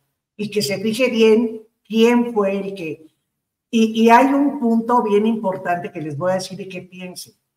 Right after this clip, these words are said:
Cuando la Kuburu dice que ella ter-, su, su matrimonio terminó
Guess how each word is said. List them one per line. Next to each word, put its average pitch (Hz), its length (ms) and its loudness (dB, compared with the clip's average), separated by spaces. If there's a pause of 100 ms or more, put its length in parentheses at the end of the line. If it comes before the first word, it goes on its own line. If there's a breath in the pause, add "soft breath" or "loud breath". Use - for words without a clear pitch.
(720)
Cuando 220 380 6
la 214 240 4
Kuburu 240 840 0 (200)
dice 185 800 -6 (180)
que 208 280 0
ella 240 440 2
ter-, 190 300 -8
su, 180 400 -8
su 165 140 -10
matrimonio 180 540 -4
terminó 196 1080 -4